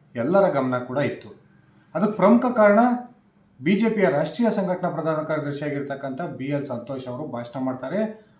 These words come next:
ಆ ಭಾಷಣದ ಸಂದರ್ಭದಲ್ಲಿ ವಿಜೇಂದ್ರ ಅವರಿಗೆ ಬಹುದೊಡ್ಡ ಒಂದು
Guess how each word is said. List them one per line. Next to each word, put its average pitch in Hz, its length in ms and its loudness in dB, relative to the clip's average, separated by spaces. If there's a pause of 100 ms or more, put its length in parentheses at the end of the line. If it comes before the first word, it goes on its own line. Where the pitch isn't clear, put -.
(120)
ಆ 147 60 2
ಭಾಷಣದ 196 440 4
ಸಂದರ್ಭದಲ್ಲಿ 147 720 -2
ವಿಜೇಂದ್ರ 139 440 -2
ಅವರಿಗೆ 127 460 -6
ಬಹುದೊಡ್ಡ 180 380 -2
ಒಂದು 127 560 -2